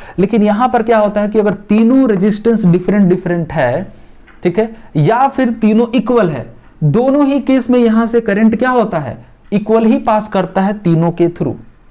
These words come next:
ठीक है। अभी हम इसको explain करेंगे ऐसा क्यों होता है। तो देखिए,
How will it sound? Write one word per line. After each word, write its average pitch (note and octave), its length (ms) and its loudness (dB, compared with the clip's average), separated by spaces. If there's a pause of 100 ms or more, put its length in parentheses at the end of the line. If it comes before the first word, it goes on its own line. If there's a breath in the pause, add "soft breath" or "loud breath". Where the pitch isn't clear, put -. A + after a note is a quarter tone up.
(120)
ठीक F#3+ 140 -4
है। A3+ 60 2
अभी F#3+ 240 2
हम G#3 120 2
इसको G#3 200 0
explain F#3+ 340 0
करेंगे E3 320 0
ऐसा E3 200 -2
क्यों B2+ 200 -6
होता A#2+ 220 -8
है। D#3+ 80 -16 (520 loud breath)
तो - 60 -2
देखिए, F#3+ 380 -2